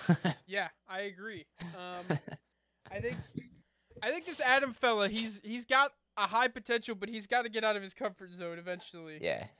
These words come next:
Speaker 1: He's got
Speaker 2: Um,
Speaker 1: some, some big lows.
Speaker 2: Big lows. Huge
Speaker 1: A-, and I
Speaker 2: lows.
Speaker 1: think we've talked about this since, since his, his, his
Speaker 2: First,
Speaker 1: debut.
Speaker 2: first departure from Fnatic. <laughs>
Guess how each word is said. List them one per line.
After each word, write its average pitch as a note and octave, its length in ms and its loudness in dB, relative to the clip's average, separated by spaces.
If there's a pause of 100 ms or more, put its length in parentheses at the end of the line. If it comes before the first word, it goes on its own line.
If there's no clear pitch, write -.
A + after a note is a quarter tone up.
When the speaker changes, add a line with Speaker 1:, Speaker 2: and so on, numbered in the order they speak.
(320)
Speaker 1:
He's A#2 220 -2
got B2+ 200 10
Speaker 2:
Um, - 40 -8
Speaker 1:
some, A2 420 2 (560)
some G#2+ 460 0 (560)
big C#3 200 8
lows. A#2 720 10 (240)
Speaker 2:
Big A#3 240 2
lows. D#3 600 -10 (320)
Huge - 240 -2
Speaker 1:
A-, - 160 6
and D#3+ 100 10
I D#3+ 80 12
Speaker 2:
lows. E3 60 8
Speaker 1:
think A#3 220 6
we've A#3+ 140 8
talked D#3 280 10
about C3+ 220 10
this A#2+ 160 6
since, - 380 2 (220)
since F#3 320 8
his, D3 480 8 (140)
his, B2+ 400 0 (140)
his A#2+ 340 2 (720)
Speaker 2:
First, - 120 2
Speaker 1:
debut. C#3 560 10
Speaker 2:
first F#2 200 0
departure G3+ 520 -2
from F3 360 -8 (160)
Fnatic. F#3 480 -4 (120)
<laughs> - 80 -6